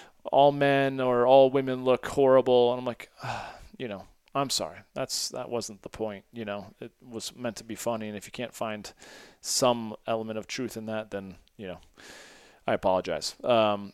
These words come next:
but I know people have unfollowed me because of little things like that. And I'm like, "Man, cool." So that twenty-five percent, you know, could potentially look for one chink in, in my armor and no longer become, you know, followers or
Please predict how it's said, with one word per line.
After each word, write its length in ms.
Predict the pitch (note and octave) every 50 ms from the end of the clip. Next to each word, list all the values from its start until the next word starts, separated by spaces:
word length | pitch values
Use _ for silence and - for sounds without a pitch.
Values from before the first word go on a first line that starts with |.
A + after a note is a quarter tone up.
| _ -
but 160 | - D#3+ E3+
I 80 | E3+ F3
know 180 | F3 D#3+ C#3+ C3+
people 260 | - D3 C3+ B2+ C3
have 100 | B2+ A#2+
unfollowed 560 | B2 A#2+ A#2+ - - A#2 A2+ A2+ A2+ A2+ A2+
me 180 | A2+ A2+ A2 A2
because 300 | G#2 A2 - A2+ G#2 A2
of 260 | A2 G2 - - - - B2
little 180 | B2+ A#2+ A2 G2+
things 220 | - A#2 A2+ G#2+
like 140 | A2 G2+ -
that. 180 | - A2 G#2
And 80 | G#2+ A#2
I'm 60 | A2+
like, 140 | A2+ G#2 -
"Man, 300 | D3 D#3+ E3+ D#3 D3+ C#3+ - _ _ -
cool." 300 | - - E3 B2 - _ - - - - - - - -
So 240 | - - E3 D3+ C#3
that 240 | D3 D#3 E3+ - -
twenty-five 380 | - F#3 F3+ E3 - E3 D3+
percent, 420 | - C#3 - - G#3 F3 D#3+ D3+ - - - E3 G3
you 140 | - C#3+ C3+
know, 300 | B2 A#2+ A#2+ A#2+ C#3+ F#3+ _ _ _ -
could 260 | - - G3 F3+ -
potentially 440 | - D#3 - D#3+ D3+ C#3+ - D3+ D3
look 200 | C#3 C#3 C#3+ C#3 -
for 180 | - C#3 C3
one 180 | B2+ C3+ C3+ C3
chink 320 | - - - C#3+ C3+ -
in, 220 | C#3 C3 B2 A#2+ -
in 160 | - B2+ B2
my 160 | A#2+ A2+ A2
armor 440 | A2+ B2 C3 C#3 C3 A#2+ A2 A2 A2
and 640 | - - B2 A2+ A2 A2 G#2+ G#2+ G#2 G2+ - - - - - - -
no 240 | B2 A#2+ A2+ A2
longer 320 | G#2+ G#2+ G#2 G#2 A2 G#2+ G2
become, 680 | G2 F#2+ - - A2+ G#2+ G#2 G#2 G#2 G2+ G2+ G#2+ -
you 120 | - A2+ G#2+
know, 160 | G2 G2 F#2+
followers 720 | - - - A2+ G#2+ G#2 G#2 G#2 G#2+ G#2+ G#2 G#2 F#2+ G2+
or 180 | G#2 G2+ G2